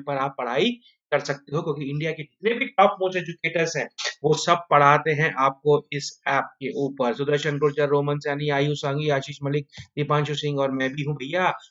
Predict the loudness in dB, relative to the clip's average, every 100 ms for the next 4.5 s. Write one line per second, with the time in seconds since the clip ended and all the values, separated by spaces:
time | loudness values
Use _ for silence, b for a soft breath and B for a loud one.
0 | -6 -4 -2 -2 0 0 0 -2 -2 0
1 | -2 -2 -2 -4 -4 -4 -2 -2 -4 -8
2 | -6 -6 -6 -6 -6 -6 -6 -8 -10 -4
3 | -2 -2 -2 -4 -2 -4 -4 -4 -6 -6
4 | -10 -10 -6 -8